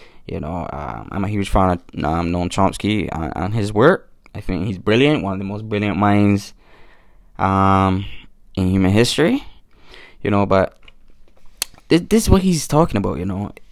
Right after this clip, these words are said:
We, we have a media establishment, um, that basically helps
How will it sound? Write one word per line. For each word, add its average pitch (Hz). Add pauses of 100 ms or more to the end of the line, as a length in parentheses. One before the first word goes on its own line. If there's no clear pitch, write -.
(840)
We, 117
we 98
have 165
a 143
media 127
establishment, 107 (200)
um, 101 (340)
that 120
basically 131 (600)
helps -